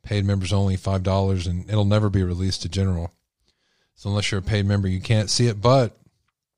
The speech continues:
you can go to anchor dot F M slash midnight rad and become a, a regular member. It's free, absolutely free. And on there,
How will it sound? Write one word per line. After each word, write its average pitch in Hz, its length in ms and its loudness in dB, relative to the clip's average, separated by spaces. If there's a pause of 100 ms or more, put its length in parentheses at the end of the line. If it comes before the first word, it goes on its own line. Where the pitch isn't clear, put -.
(520)
you 120 120 -8
can 117 160 2
go 120 220 4
to 110 420 2 (840)
anchor 117 500 -4
dot 113 300 2
F 110 240 2
M 110 160 2
slash 107 440 0
midnight 107 540 0
rad 110 380 0
and 104 80 -2
become 117 260 -2
a, 101 120 -2 (120)
a 110 60 -10
regular 135 320 0
member. 107 300 2
It's 123 100 -2
free, 139 360 2
absolutely 107 420 -2
free. 120 340 -2 (2000)
And 151 180 2
on 120 140 6
there, 101 280 0